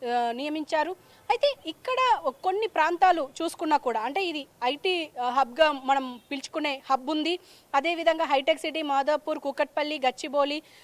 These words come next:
కదంచర్ల, బాచ్పల్లి మొదలైన ప్రాంతాలు ఉన్నాయి. అదేవిధంగా ఇక్కడ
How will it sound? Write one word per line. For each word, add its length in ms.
కదంచర్ల, 680
బాచ్పల్లి 680
మొదలైన 300
ప్రాంతాలు 480
ఉన్నాయి. 360
అదేవిధంగా 640
ఇక్కడ 460